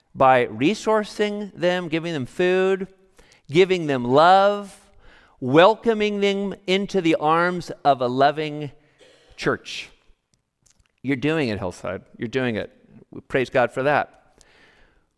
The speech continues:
Well, after this covenant ratification ceremony at the foot of the mountain, the Lord tells Moses to come up the mountain. And, um,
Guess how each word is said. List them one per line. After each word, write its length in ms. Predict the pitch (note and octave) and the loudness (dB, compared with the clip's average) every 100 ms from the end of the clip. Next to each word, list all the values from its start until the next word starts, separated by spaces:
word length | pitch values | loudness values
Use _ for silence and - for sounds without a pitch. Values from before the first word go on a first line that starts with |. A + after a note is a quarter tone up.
| - | 4
Well, 120 | F3+ | 6
after 280 | C4 - C#4 | 6 2 -2
this 180 | C4 | -2
covenant 480 | - G#3+ G#3+ A3+ G#3+ | 2 2 2 2 2
ratification 720 | F3 F3+ E3+ E3 F3+ F#3 G3 | 4 4 2 -2 0 0 -4
ceremony 540 | D#3+ E3+ D3 C#3+ C#3 C#3 | -4 0 0 0 0 0
at 40 | |
the 60 | C3+ | -2
foot 140 | F#3+ | -2
of 60 | F3+ | 0
the 40 | |
mountain, 400 | D#3+ D#3 C#3+ A#2+ - | 2 0 -2 -8 -4
the 120 | C#3+ | -2
Lord 400 | D#3 G#3+ D#4+ C4+ | 2 2 2 -2
tells 440 | - G#3+ A3 G#3+ | -2 0 0 -4
Moses 560 | F3+ D#3 D#3 - C#3 - _ _ _ | -2 2 0 -2 -12 -12 _ _ _
to 120 | - | -12
come 400 | D3 - E3+ D#3 - | -10 -6 -4 -6 -4
up 420 | A#2 - - - _ _ - | -6 -6 -14 -20 _ _ -10
the 100 | A2+ | -6
mountain. 340 | G2+ - - - _ _ _ _ - | -6 -6 -12 -20 _ _ _ _ -4
And, 440 | D3+ D#3+ D#3+ D#3+ D#3 | 0 2 0 -2 0
um, 480 | D3+ C#3+ C#3 C3+ C3+ | 4 6 4 2 -4